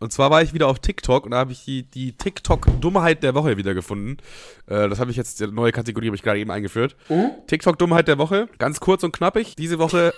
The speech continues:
Speaker 1: <laughs> eigentlich so ein Thema, kurz und knappig auch, das sagt man, glaub ich, gar nicht. Äh,
Speaker 2: Ich fand's gut.
Speaker 1: äh, und zwar gab's ja in Thailand mal so ein Tsunami,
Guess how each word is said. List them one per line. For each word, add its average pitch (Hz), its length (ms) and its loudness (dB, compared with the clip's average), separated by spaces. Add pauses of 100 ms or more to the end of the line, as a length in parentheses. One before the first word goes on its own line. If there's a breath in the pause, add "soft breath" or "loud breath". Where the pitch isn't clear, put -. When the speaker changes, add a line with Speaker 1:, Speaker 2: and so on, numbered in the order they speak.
(140)
Speaker 1:
<laughs> - 200 -8
eigentlich 147 360 2
so 139 60 -2
ein 139 100 -2
Thema, 147 380 0 (320 soft breath)
kurz - 240 -2
und - 100 -8
knappig - 400 -6
auch, 76 160 -8
das - 80 -16
sagt 87 160 -8
man, 87 100 -4
glaub 73 200 -6
ich, 76 80 -12
gar 76 120 -10
nicht. 80 140 -12 (300 loud breath)
Äh, 107 180 4
Speaker 2:
Ich 113 60 4
fand's - 200 2
gut. 110 300 -8 (640 loud breath)
Speaker 1:
äh, 110 140 -2
und 113 180 -4
zwar 139 300 4
gab's - 300 2
ja 165 140 4
in 151 180 -6
Thailand 175 420 2
mal 160 140 4
so 156 60 0
ein 147 100 -2
Tsunami, 127 560 2